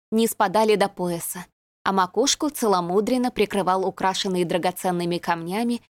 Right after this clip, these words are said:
чепец девственницы. Лицо ее было овальным и бледным, не слишком женственным, но черты его говорили о силе и нежности, отчего Людовику вдруг подумалось об ангелах. Она опустилась на колени,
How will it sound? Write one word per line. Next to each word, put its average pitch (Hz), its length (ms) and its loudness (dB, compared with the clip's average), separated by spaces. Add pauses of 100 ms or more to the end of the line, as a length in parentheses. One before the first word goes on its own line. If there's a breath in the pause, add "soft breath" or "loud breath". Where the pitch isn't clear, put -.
чепец 185 480 -2
девственницы. 175 920 -4 (640)
Лицо 233 340 2
ее 339 240 4
было 254 340 4
овальным 208 500 0
и 190 60 2
бледным, 175 580 -2 (280)
не 294 160 2
слишком 240 520 0
женственным, 180 720 -4 (280)
но 214 120 4
черты 220 440 0
его 302 200 2
говорили 214 460 4
о 180 140 4
силе 214 540 0
и 180 40 0
нежности, 180 720 -6 (380)
отчего 202 440 0
Людовику 214 560 2
вдруг 202 400 -2
подумалось 180 640 0
об 175 160 0
ангелах. 170 580 -4 (340)
Она 330 300 2
опустилась 262 580 0
на 196 120 0
колени, 240 500 2